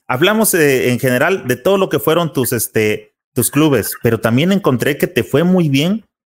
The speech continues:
jugando con selección. De hecho, te comentaba que, eh, uno de los éxitos que tuvo aquí el canal, por la que mucha gente, este, vino a, a parar aquí,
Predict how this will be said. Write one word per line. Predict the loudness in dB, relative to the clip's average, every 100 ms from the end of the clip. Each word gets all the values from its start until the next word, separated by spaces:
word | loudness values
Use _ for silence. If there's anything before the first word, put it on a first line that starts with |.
| -2
jugando | 2 2 2 0
con | 0 0
selección. | 0 0 0 0 0 0 -2
De | 0
hecho, | 0 0 0 0 -4 _ -14 -12 -14 _ -8
te | -2
comentaba | 0 2 0 0 0 0
que, | 0 0 0 -2 -8 _ _ _ _ _ _ -6
eh, | -2 0 0 0 -2 -4 -4
uno | 0 2
de | 2
los | 2 0 -2 -8 -2
éxitos | 0 0 -2 -2 -2
que | -2
tuvo | -2 0 0
aquí | -2
el | -4 -2
canal, | -4 -2 -4
por | -4 -2
la | -2
que | -2
mucha | 0 -2 -2 -2
gente, | -2 -4 -2 0
este, | 0 -4 -4 -4
vino | -2 -2 0 0 0 0 -2
a, | -4
a | -4 -6
parar | -4 -4 -2
aquí, | -2 -2 -4